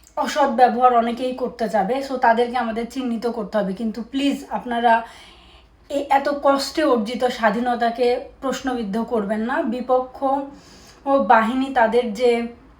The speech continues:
আহ, কি বলবো এটা, তাদের, তাদের যে প্রচেষ্টা, এটাকে দয়া করে আপনারা সফল করবেন না। এই মুহূর্তে আমাদের আবেগী না হয়ে আমাদের বুদ্ধিমত্তাকে কাজে লাগাতে হবে। এই জন্যই কিন্তু মানুষ বলে স্বাধীনতা অর্জনের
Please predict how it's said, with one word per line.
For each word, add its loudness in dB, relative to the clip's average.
আহ, 2
কি 0
বলবো 2
এটা, -4
তাদের, 4
তাদের 2
যে 0
প্রচেষ্টা, 0
এটাকে 0
দয়া 4
করে -2
আপনারা 0
সফল -6
করবেন -2
না। -8
এই 4
মুহূর্তে 0
আমাদের 2
আবেগী -2
না -2
হয়ে -4
আমাদের -4
বুদ্ধিমত্তাকে -4
কাজে -2
লাগাতে -4
হবে। -2
এই -6
জন্যই -2
কিন্তু -6
মানুষ -4
বলে -2
স্বাধীনতা -2
অর্জনের -4